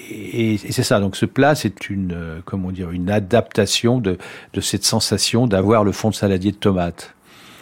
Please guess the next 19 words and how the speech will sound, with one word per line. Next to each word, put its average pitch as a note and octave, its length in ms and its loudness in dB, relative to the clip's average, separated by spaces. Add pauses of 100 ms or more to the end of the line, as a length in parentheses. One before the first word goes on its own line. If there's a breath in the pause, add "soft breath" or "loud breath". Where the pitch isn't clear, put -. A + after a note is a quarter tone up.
Le G2+ 140 -2
petit - 240 -12
pois, B2+ 400 4
c'est G#2 220 0
aussi A#2+ 400 0
d'avoir, G#2+ 640 4
euh, F#2 120 0
ben, F2 160 -4
cette - 360 -4
fraîcheur C#3 720 2
du A2 120 -4
petit - 240 -10
pois, C3+ 380 4
quoi. F#2 240 -4
C'est F#2+ 200 -4
quelque G#2+ 340 -2
chose A#2 380 0
de, G2 80 2
euh, F#2 80 -2